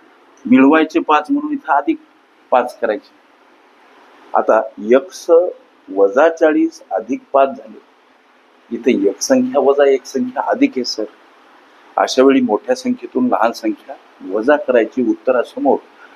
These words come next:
मोठ्या संख्येच्या समोर असलेलं चिन्ह द्यायचं. म्हणजे या मुलाचं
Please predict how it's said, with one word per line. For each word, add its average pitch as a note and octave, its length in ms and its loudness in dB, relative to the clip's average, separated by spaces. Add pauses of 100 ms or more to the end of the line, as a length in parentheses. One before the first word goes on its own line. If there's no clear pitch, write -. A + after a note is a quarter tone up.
(140)
मोठ्या A2 320 0
संख्येच्या A2 520 -4
समोर A2 300 -4
असलेलं A2+ 380 -4
चिन्ह B2+ 360 -2
द्यायचं. A2+ 400 -2 (1800)
म्हणजे A#2 540 4
या B2 220 4 (340)
मुलाचं A2 560 0